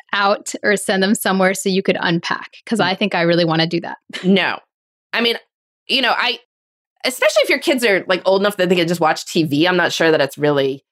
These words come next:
Speaker 2: gonna be all that necessary. You know what I'm saying? Like, or
Speaker 1: I have to put the T V
Speaker 2: they have
Speaker 1: up.
Speaker 2: to, well, do that first. Like, we, we put up, we put up the, um, computer and television, like, like, absolutely first, right? Like, that, that's, and plus they have their devices, right? So,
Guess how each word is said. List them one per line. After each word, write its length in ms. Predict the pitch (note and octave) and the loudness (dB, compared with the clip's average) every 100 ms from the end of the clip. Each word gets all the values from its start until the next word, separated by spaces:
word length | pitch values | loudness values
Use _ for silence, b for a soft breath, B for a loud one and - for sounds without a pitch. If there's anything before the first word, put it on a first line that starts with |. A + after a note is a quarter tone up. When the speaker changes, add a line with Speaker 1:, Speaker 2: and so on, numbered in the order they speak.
| _ _ _ C3+ | _ _ _ -8
Speaker 2:
gonna 160 | C#3+ D#3 | -2 0
be 140 | C3 | 0
all 200 | - C3 | -4 -2
that 200 | D#3+ G#3 | 0 0
necessary. 600 | B3 C#4 D4+ - D#4 D#4 | 0 0 -2 0 2 2
You 120 | D4+ B3 | 2 2
know 100 | A3+ | 2
what 80 | |
I'm 80 | G#3+ | 2
saying? 220 | G#3 G3 | 0 2
Like, 200 | G3 F3 - | 2 0 0
or 380 | F#3+ F3+ E3+ - _ - | 2 4 2 -2 _ -4
Speaker 1:
I 40 | |
have 160 | G#3 A3+ | -2 0
to 80 | B3 | -2
put 200 | - - | 0 0
the 80 | G#3+ | 0
T 180 | A3 | 0
V 200 | F3 C4+ | 2 2
Speaker 2:
they 80 | G#3+ | 2
have 140 | G#3+ A3+ | 2 2
Speaker 1:
up. 60 | |
Speaker 2:
to, 60 | B3 | 2
well, 240 | B3+ B3+ | 4 2
do 120 | D#4 D#4 | 2 2
that 180 | C4 | 0
first. 400 | E4 F4+ - - | 0 0 -2 -2
Like, 160 | G3+ G3 | -2 0
we, 160 | B3+ G#3 | 0 0
we 160 | C#4+ | 0
put 220 | C#4+ D#4+ | 0 2
up, 200 | A#3+ G#3+ - _ _ _ _ _ _ | 2 0 -2 _ _ _ _ _ _
we 120 | A#3+ A#3+ | 0 2
put 140 | C#4+ | 2
up 160 | A#3 G#3+ | 0 2
the, 340 | G#3+ G3 F3+ - | 2 4 4 2
um, 200 | E3+ D#3+ | -2 0
computer 400 | A3+ G3 A3+ A3+ | -2 0 2 2
and 140 | F3 | 2
television, 640 | D#3+ F3+ F#3 E3+ E3 D3+ - _ | 0 0 2 2 0 -2 -8 _
like, 180 | E3 - _ - | -4 -4 _ -8
like, 180 | C#3+ - _ | -8 -8 _
absolutely 460 | E3 E3 - D#3 - | -2 -2 0 0 0
first, 420 | G#3 - - - | -2 -4 -6 -4
right? 300 | D#3+ D3+ - | -2 0 0
Like, 180 | D3 - | -2 -2
that, 120 | D#3+ | -2
that's, 400 | F3+ D#3+ - - _ _ b b | 2 0 -2 -18 _ _ b b
and 120 | C#4+ | 0
plus 160 | F4+ | 0
they 100 | - | 2
have 120 | G#3+ F#3 | 0 2
their 120 | F3 | 0
devices, 560 | D#3 D3+ F3 - E2 | 0 0 -2 -4 -4
right? 200 | D#3+ E3 | 0 0
So, 260 | - E3+ | 2 2